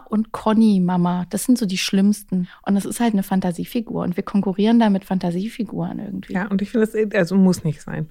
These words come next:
Speaker 1: Nee.
Speaker 2: So, aber
Speaker 1: So.
Speaker 2: mal zurück zu der Mama.
Speaker 1: Ja.
Speaker 2: Genau. Wenn du es in dir findest und ein liebevolles Gespräch mit der anderen Mutter führst.
Speaker 1: Hm.
Speaker 2: Sagen, „Ich kenn das, dass meine Mama echt außer sich ist und dass es schwer ist, bei sich zu bleiben. Und es tut mir leid, wenn ich euch beide so sehe.“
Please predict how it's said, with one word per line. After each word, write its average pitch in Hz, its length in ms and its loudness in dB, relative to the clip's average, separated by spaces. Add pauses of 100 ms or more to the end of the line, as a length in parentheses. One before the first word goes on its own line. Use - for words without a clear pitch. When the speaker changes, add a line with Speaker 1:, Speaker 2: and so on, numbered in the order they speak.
Speaker 1:
Nee. 175 280 0 (240)
Speaker 2:
So, - 180 -4
aber 185 160 -2
Speaker 1:
So. 185 60 4
Speaker 2:
mal 180 120 4 (260)
zurück 196 380 2
zu 175 120 0
der 170 260 2
Mama. 240 420 4
Speaker 1:
Ja. 180 180 -2 (380)
Speaker 2:
Genau. 170 480 -4
Wenn 190 160 4
du 185 40 4
es 180 100 -4
in 220 160 4
dir 226 120 4
findest 214 600 -2
und 185 380 -2
ein 170 340 -2 (320)
liebevolles 208 800 0
Gespräch - 420 -4
mit 180 140 -2
der 170 60 -2
anderen 160 200 0
Mutter 156 240 -4
führst. - 520 -6 (380)
Speaker 1:
Hm. 196 240 4
Speaker 2:
Sagen, 185 240 2
„Ich - 200 -10
kenn 220 200 4
das, 208 140 2
dass 190 120 -2
meine 180 160 4
Mama 175 280 2
echt - 220 -6
außer 165 300 -4
sich 160 240 -6
ist - 240 -8
und 170 160 0
dass 180 220 -2
es 170 120 -4
schwer - 220 0
ist, - 300 -10
bei 151 160 2
sich 156 200 -4
zu - 160 -8
bleiben. 151 440 -2 (680)
Und 185 80 4
es 175 80 2
tut 208 160 -2
mir 190 140 4
leid, 170 240 0
wenn 180 80 2
ich 175 100 -2
euch 160 200 -6
beide 165 260 0
so 160 160 -4
sehe.“ 151 320 -2